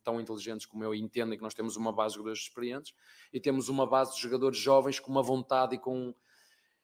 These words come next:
e com um desejo muito grande de triunfar. Vamos, vamos, vamos nos pôr à prova. Eh, vai haver dores de crescimento, isso eu não tenho dúvidas nenhumas que vai haver, mas eu, o maior risco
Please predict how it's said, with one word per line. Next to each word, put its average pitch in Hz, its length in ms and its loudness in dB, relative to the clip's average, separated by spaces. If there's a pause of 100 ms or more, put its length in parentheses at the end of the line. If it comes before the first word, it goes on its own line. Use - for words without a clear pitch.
(680)
e - 60 -12
com 156 100 -4
um 156 60 2
desejo 143 360 4
muito 165 400 4
grande 143 360 4
de 143 100 2
triunfar. 147 880 4 (580)
Vamos, 127 520 2
vamos, 127 500 0
vamos 123 320 0
nos 123 140 -6
pôr 120 180 -2
à 117 60 2
prova. 104 400 -2 (220)
Eh, 104 280 -8
vai 117 200 2
haver 117 160 0
dores 120 200 0
de - 60 -14
crescimento, 123 560 -6
isso 123 160 -10
eu 120 40 -8
não 117 120 -6
tenho 117 240 -6
dúvidas 110 380 -6
nenhumas 117 340 -8
que - 80 -16
vai 117 140 -2
haver, 120 240 -8
mas 143 300 -20 (840)
eu, 110 480 -8 (800)
o - 80 -16
maior 113 280 -2
risco 113 380 -8